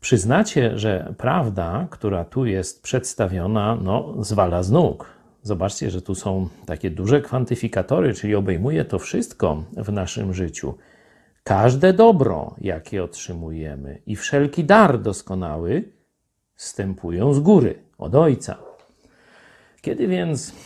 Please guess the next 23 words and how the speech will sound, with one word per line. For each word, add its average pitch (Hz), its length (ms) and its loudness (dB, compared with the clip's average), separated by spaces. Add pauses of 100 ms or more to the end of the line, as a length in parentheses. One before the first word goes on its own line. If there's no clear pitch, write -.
(200)
dzieje 131 400 2
się 170 240 2
coś 147 240 2
dobrego 110 680 2
w - 80 -16
twoim 87 540 -2
życiu, - 480 -2 (480)
może 82 520 -4
warto - 800 -6 (160)
zrobić 85 520 -4
to, - 120 0
co 104 140 -2
najważniejsze, 123 880 2 (380)
czyli - 240 -2
podziękować 190 1000 2 (280)
temu, 110 500 0 (260)
od - 200 2
którego 87 580 2
to 98 420 0
masz. - 680 -4 (480)
Nie 123 160 0
ma 180 400 -2
dobra 98 760 -2